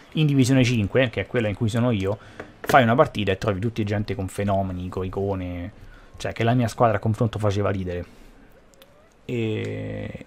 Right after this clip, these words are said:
e in più Electronic Arts ci mette il carico da novanta perché continua a far uscire carte motivatamente forti, tipo, eh, le, le, quelli che, che sono usciti poco tempo fa, che erano tipo le stelle del futuro, oppure, eh, gli headliners.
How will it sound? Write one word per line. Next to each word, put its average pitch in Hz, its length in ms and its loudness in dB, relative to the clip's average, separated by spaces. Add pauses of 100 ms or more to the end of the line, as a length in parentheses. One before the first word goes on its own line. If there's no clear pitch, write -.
e 240 80 4
in 254 120 12
più 180 180 4
Electronic 151 340 4
Arts 160 220 2
ci - 140 -2
mette 147 340 -2
il 107 100 0
carico 139 260 2
da 131 80 4
novanta 127 360 0
perché 107 240 -2
continua 127 320 -2
a - 20 -4
far 123 140 0
uscire 123 300 -4
carte 147 300 0
motivatamente 143 680 2
forti, 131 340 0
tipo, 107 320 -4 (580)
eh, 113 240 0
le, 110 220 0
le, 110 240 -2
quelli 117 300 -2
che, 107 480 -2
che - 80 -12
sono 117 140 -4
usciti 117 200 -4
poco 113 200 0
tempo 110 260 -2
fa, 110 220 2
che 104 80 0
erano 98 160 0
tipo 101 160 -2
le 98 100 -2
stelle 113 300 -2
del 107 120 0
futuro, 113 500 0
oppure, 104 420 -2 (340)
eh, 101 640 0
gli 107 80 0
headliners. 107 800 -2